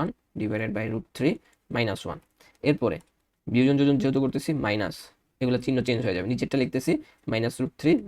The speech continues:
minus one, এরপরে এখানে প্লাস root three plus one, বুঝাইতে পারছি? আচ্ছা, এখন দেখো এখানে অনেক কিছুই কাটাকাটি যাবে আমাদের, যেমন এই যে cos theta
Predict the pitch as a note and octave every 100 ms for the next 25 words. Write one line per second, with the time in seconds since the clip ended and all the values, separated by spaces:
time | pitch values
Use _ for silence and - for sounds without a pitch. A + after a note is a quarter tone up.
0 | C#3+ G2 F#2 - D#2+ - _ - - B2
1 | A2 A#2+ B2 B2 A2+ - A#2+ A2+ B2 D4
2 | - - _ A#2+ A2 - - F3+ - _
3 | _ - G#2 - - D2 _ _ _ _
4 | _ _ _ _ - B2+ B2+ C3+ B2+ D#3+
5 | - _ - _ _ _ - - - _
6 | C3 D#3+ D3+ C3 F3+ C#3 C3 A#2+ G#2+ A#2+
7 | A#2+ B2 B2 A2+ G#2+ F2+ D#2+ E2 C3 -
8 | _ _ _ - - G2+ - A#2 - G#2+
9 | - A#2+ A#2+ - A2+ B2